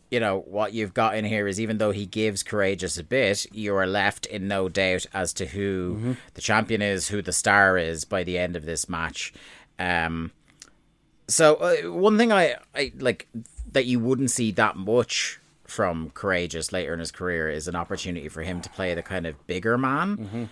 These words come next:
Speaker 1: and be able to kind of, um, you know, rough up the smaller dude, because he's kind of in that cruiserweight or tag team bracket his whole run. But, um, most,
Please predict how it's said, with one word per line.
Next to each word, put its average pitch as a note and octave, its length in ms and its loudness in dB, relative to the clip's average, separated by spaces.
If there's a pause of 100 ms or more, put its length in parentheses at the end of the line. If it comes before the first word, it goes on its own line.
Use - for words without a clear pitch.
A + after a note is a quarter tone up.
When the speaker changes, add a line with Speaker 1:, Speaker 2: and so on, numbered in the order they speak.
(160)
Speaker 1:
and G2 160 -6
be G2 120 0
able F#2+ 280 2
to - 80 -8
kind F#2+ 280 -2
of, E2 300 -4 (100)
um, D#2+ 500 -2 (480)
you F#2+ 100 -4
know, E2 260 -4
rough F#2+ 300 -2
up F#2+ 240 -4
the F#2 80 -4
smaller F#2 560 0
dude, C2 400 -10
because F2+ 240 -6
he's F#2+ 140 -4
kind A2 320 -2
of F#2 100 -2 (100)
in G2+ 300 -2
that F2 240 -2
cruiserweight E2+ 840 -4
or D#2+ 100 -6
tag E2 380 -2
team E2 260 -6
bracket E2 560 -4 (380)
his G#2 180 -4
whole G2 260 4
run. F#2 380 4 (320)
But, G#2 240 8
um, F#2+ 480 2 (1200)
most, G#2+ 520 -2